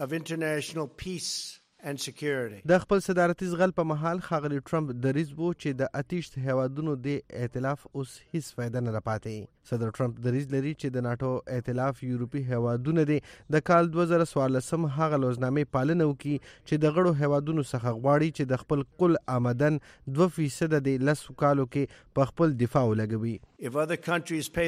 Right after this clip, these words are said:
Speaker 1: their fair share instead of relying on the United States to make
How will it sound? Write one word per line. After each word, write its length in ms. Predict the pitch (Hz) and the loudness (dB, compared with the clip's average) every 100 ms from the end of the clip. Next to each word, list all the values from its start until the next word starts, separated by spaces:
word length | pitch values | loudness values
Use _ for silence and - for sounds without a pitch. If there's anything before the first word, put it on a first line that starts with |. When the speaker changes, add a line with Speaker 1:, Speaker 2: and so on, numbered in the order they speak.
| 156 | 0
Speaker 1:
their 160 | 151 131 | -2 0
fair 200 | 160 160 - | 0 0 0
share 320 | 170 156 147 135 | -2 0 0 -2
instead 340 | - 160 151 | -2 -2 -2
of 100 | 147 | -2
relying 400 | 147 151 156 151 | -2 0 0 -2
on 100 | 147 | -4
the 40 | 147 | -4
United 420 | 147 147 147 131 - | -4 -4 -6 -8 -6
States 420 | 165 143 135 - - _ _ _ _ _ - | -4 -4 -6 -12 -16 _ _ _ _ _ -6
to 100 | 156 | -2
make 180 | 156 | -2